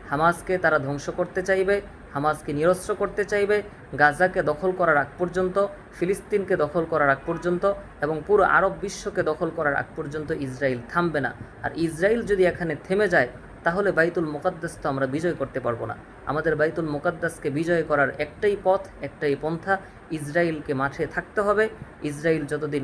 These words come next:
মাঠে থাকবে, মুসলমানদের সাথে লড়াই চলবে। মুসলমানরা পরাজিত হতে হতে, হতে হতে একসময় মুসলমানদের হাতে বাইতুল মুকাদ্দাস বিজয়ী হবে।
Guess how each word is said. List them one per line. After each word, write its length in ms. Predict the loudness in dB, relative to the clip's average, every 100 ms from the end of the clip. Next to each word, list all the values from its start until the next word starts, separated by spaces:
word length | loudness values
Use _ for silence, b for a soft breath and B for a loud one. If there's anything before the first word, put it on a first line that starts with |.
| -2
মাঠে 220 | -2 -4 -2
থাকবে, 280 | -2 2 2 2 -8 -12
মুসলমানদের 580 | -6 -2 0 0 0 -2
সাথে 180 | -4 -2 2
লড়াই 220 | 4 4 2
চলবে। 240 | 0 0 -2 -4 -14 -10
মুসলমানরা 560 | -4 -2 -2 -2 -2 0
পরাজিত 460 | 2 2 0 -2 -2
হতে 200 | -2 -2 -2
হতে, 180 | -2 -2 -2
হতে 180 | -2 -2
হতে 240 | -2 -2 -4 B B
একসময় 400 | -12 -10 -6 -4 -4
মুসলমানদের 480 | -4 -2 -2 0 0
হাতে 220 | -2 -4 -6 -8 -8 -2
বাইতুল 300 | 0 0 -4
মুকাদ্দাস 380 | -2 -4 -4 -6 -4
বিজয়ী 260 | -2 -2 -2
হবে। 160 | -4